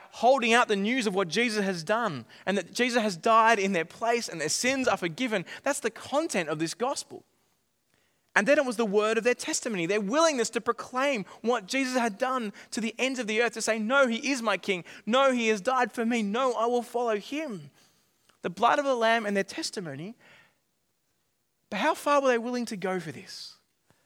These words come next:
To the point of death. That's how far they were willing to go. "For they did not love their lives to the point of death." They didn't hold on to their own lives, but went, "I'm gonna proclaim this, even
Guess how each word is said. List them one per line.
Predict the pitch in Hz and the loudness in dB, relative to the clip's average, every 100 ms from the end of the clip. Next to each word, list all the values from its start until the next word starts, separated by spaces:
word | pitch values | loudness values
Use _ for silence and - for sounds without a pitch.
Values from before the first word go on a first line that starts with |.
| _ _ _ _ _ _ _ - | _ _ _ _ _ _ _ -12
To | 226 | -8
the | 214 | -8
point | - 247 226 - | -8 -8 -8 -8
of | 170 - | -14 -10
death. | 285 208 - _ _ _ _ _ _ _ _ _ _ _ _ _ | -8 -8 -12 _ _ _ _ _ _ _ _ _ _ _ _ _
That's | - - | -10 -4
how | 277 | -4
far | 254 254 269 | -2 0 2
they | 233 | 2
were | 196 | 0
willing | 220 254 240 | -2 -8 -8
to | 214 | -10
go. | 208 233 214 127 - - - _ | -6 -4 -4 -6 -14 -20 -20 _
"For | 220 | -2
they | 202 | -2
did | 247 262 | -2 -2
not | 240 220 | -2 -4
love | 202 202 | -4 -4
their | 202 185 | -4 -4
lives | 151 143 139 147 - - _ _ _ | -4 -8 -8 -10 -12 -12 _ _ _
to | - | -14
the | 160 | -14
point | - 127 | -12 -14
of | 113 | -14
death." | - - | -16 -18
They | - | -10
didn't | 180 262 - - | -6 -6 -10 -16
hold | - 262 262 | -4 -2 0
on | 226 233 | 0 -2
to | 226 | -2
their | 208 202 | -2 0
own | 180 185 | -2 -2
lives, | 170 170 165 | 0 -2 -2
but | 170 | -6
went, | 156 - | -6 -4
"I'm | 165 185 | -4 -4
gonna | 165 139 | -6 -10
proclaim | - - - 190 190 | -14 -18 -12 -8 -8
this, | - - - - _ - | -10 -14 -18 -20 _ -6
even | 180 185 185 | -4 -6 -10